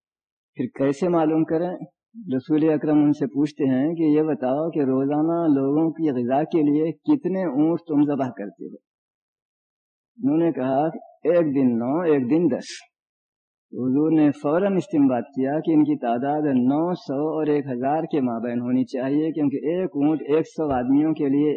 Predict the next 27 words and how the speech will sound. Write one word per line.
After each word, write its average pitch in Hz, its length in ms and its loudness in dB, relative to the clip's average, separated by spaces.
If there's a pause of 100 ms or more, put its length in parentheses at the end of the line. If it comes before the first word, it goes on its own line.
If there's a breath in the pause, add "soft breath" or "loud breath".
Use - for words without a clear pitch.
ایک 147 180 0
دن 143 120 6
بھر 139 100 2
کی 143 180 -4
غذا 123 240 -2
کے 120 260 -6
لیے 175 80 0
کافی - 320 -6
ہوتا - 300 -14
ہے۔ - 220 -20 (600)
حقیقتاً 165 460 0
ان 160 140 2
کی 165 120 0
تعداد 147 360 0
نو 151 180 0
سو 151 160 -2
پچاس 120 360 -6
تھی، - 240 -18 (560)
اس - 180 -10
لیے 131 260 2
ایک 160 160 0
دن 135 200 4
نو 151 120 2
اونٹ، 151 340 2
ایک 143 160 0
دن 139 420 0
دس 147 80 -4